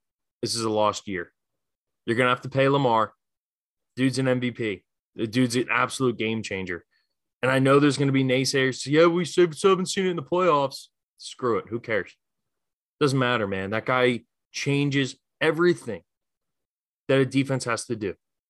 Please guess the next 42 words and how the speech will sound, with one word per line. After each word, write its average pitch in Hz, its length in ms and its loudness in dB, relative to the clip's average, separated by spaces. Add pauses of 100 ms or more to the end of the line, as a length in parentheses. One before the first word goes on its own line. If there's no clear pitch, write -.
(920)
I-, 143 60 0
it's 151 320 2
like 156 140 4
the 151 160 2
N 151 80 2
F 156 140 0
L 170 100 4
equivalent 156 520 2
of 123 120 -2
when 127 100 0
a 120 60 -4
college 135 500 0
team 123 360 -8 (180)
has 143 200 -4
to 139 60 -8
play 135 240 0
Army 123 360 2
or 120 100 0
Navy 113 360 -2
and 104 80 -6
you're 104 80 -8
going 110 200 -2
up 104 100 -4
against 110 260 -8
a 104 40 -18
triple 110 260 -4
option. 120 340 0 (280)
You 147 120 0
spend 156 340 2
your 143 120 4
entire 143 680 0 (460)
week 135 540 -2
learning 135 320 2
an 127 80 -2
entirely 143 460 0
different 160 440 -2
defense 151 420 -4
than 131 80 0
what 127 140 0
you 131 100 0
normally 131 320 2
run 127 360 2